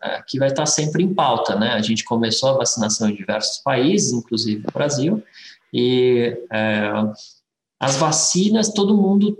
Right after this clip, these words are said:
tá esperando, né, que a gente, é,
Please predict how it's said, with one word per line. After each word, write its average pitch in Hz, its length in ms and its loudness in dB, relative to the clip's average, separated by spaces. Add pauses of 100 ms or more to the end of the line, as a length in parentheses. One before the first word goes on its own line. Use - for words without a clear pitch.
(140)
tá 180 180 2
esperando, 170 840 2
né, 147 360 0
que 131 440 -4
a 120 100 -2
gente, 135 680 0
é, 98 200 -10